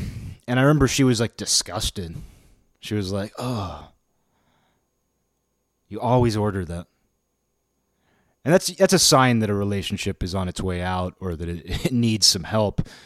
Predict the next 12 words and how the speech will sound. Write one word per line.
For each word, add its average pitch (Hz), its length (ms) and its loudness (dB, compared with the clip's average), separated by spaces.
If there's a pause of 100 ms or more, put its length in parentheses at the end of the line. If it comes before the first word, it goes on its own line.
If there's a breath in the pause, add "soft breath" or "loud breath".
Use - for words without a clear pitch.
(500 loud breath)
'Cause, 107 160 -6
like, 110 120 -2
when 123 100 2
you've 113 180 0
reached 156 220 6
the 131 100 0
point 123 340 2
of 101 120 -2
resenting 110 580 0
the 101 80 -4
person 101 640 -2
over 95 520 -4